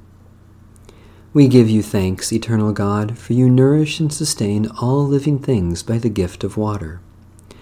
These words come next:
In the beginning of time, your Spirit moved over the watery chaos,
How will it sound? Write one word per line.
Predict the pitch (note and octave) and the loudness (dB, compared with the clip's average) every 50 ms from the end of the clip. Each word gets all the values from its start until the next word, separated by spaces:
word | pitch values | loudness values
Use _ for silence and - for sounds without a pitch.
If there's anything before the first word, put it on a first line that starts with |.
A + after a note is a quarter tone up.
| - - - - - - | -20 -20 -20 -20 -16 -4
In | - A#2+ A#2+ | 0 2 4
the | B2 | 4
beginning | A#2+ B2+ B2+ C3 D#3+ E3 F3+ F3+ F3 | 4 2 2 2 2 4 4 4 4
of | D#3+ - - | 2 0 -4
time, | - - C#3 C3 A2 F#2 F2+ F2+ F#2 | -6 -2 -2 0 0 0 0 0 0
your | G#2+ A#2 | 0 0
Spirit | A#2 - - - - C3 C3+ B2+ | -2 -4 -4 0 2 2 4 4
moved | A2 G#2 A2+ B2 A#2+ G#2+ G2+ G2+ F#2+ - | 4 4 4 6 6 6 4 2 0 -2
over | A#2 A2 A2 | -2 -2 -2
the | A#2 A2+ A2 | 0 -2 -2
watery | G2+ G#2 A2+ A#2+ B2 B2 B2 B2 | 0 -2 -2 0 0 0 0 0
chaos, | B2 - - B2+ B2 G2+ D#2+ D2 D2 D2 - - - - | -2 -4 -4 -2 -2 -2 -2 -6 -8 -10 -10 -10 -10 -12